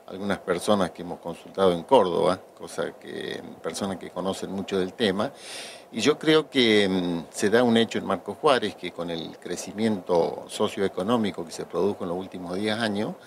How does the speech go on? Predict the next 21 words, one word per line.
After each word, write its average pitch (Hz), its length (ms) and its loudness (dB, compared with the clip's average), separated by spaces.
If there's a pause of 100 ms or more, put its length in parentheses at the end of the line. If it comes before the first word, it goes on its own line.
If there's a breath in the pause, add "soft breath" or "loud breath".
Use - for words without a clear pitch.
(480 loud breath)
que 113 100 2
ha 110 60 6
hecho 117 340 2
que, 92 420 6
mm, 80 440 -4 (380 soft breath)
se 107 140 0
hayan 98 240 4
inaugurado 98 540 2
en 87 80 0
Marcos 87 320 -2
Juárez 110 240 2
unos, 78 180 -8 (360)
varios 107 340 4
barrios 95 640 0 (140)
residenciales 98 920 0 (400 loud breath)
y 98 100 -8
más 110 220 4
de 98 120 2
trescientas 110 600 -2
casas 117 680 2 (140)
de, 82 340 -6